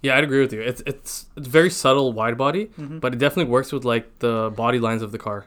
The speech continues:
Speaker 2: Yeah,
Speaker 1: And one thing I
Speaker 2: exactly.
Speaker 1: just noticed is that the front bumper, it kinda resembles the Aventador's bumper as well.
Speaker 2: Yeah, I think they, they did it really well to kind of fit it with, with the design aspect of the Aventador. And, uh, uh, the wheels,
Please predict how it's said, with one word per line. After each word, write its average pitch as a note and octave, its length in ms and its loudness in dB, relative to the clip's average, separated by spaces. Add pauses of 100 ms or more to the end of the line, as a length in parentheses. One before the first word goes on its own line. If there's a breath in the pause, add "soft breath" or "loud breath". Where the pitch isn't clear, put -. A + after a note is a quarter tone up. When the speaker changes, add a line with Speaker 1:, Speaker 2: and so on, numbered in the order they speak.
(120)
Speaker 2:
Yeah, C3+ 240 -4 (120)
Speaker 1:
And C3 120 2
one E3 100 6
thing G#3 80 2
I F#3 60 6
Speaker 2:
exactly. D3+ 120 4
Speaker 1:
just D3+ 120 -2
noticed B2+ 340 0
is B2+ 120 -4
that A#2 280 0 (120)
the B2+ 100 -2
front D3+ 260 2
bumper, B2+ 280 2
it D3 120 0
kinda D3+ 220 0
resembles B2+ 580 0
the A#2 280 -2
Aventador's A#2 760 -4
bumper A2+ 300 -8
as G#2 120 -12
well. G#2+ 220 -10 (260 loud breath)
Speaker 2:
Yeah, E3 220 4
I D3+ 80 -2
think F3+ 240 -4
they, E3+ 160 0
they D#3+ 280 -4
did D3+ 200 0
it E3 60 2
really D3+ 200 0
well C#3 420 2 (360 soft breath)
to - 80 -14
kind D#3+ 160 -2
of D3 100 -2
fit D#3 220 2
it D3+ 260 0
with, C#3 500 -6
with D3 180 -2
the D3 100 0
design C3 520 -8
aspect C3+ 500 -10
of C#3 260 -10
the C#3 120 -6
Aventador. D#3+ 520 -2 (420 soft breath)
And, F3+ 160 0
uh, F3+ 40 8
uh, F3+ 420 4
the F3 160 2
wheels, G3 400 2